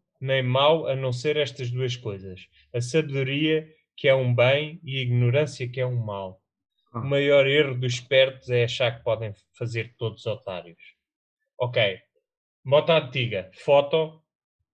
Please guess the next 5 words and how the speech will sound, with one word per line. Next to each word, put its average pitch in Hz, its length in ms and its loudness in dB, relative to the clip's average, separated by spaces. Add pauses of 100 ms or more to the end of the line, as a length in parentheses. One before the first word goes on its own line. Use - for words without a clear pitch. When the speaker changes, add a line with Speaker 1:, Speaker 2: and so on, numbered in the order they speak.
(340)
Speaker 1:
é 107 80 -10
uma 107 160 -4
bicicleta. - 720 -10 (2250)
Pronto, 104 380 -8
só - 600 -2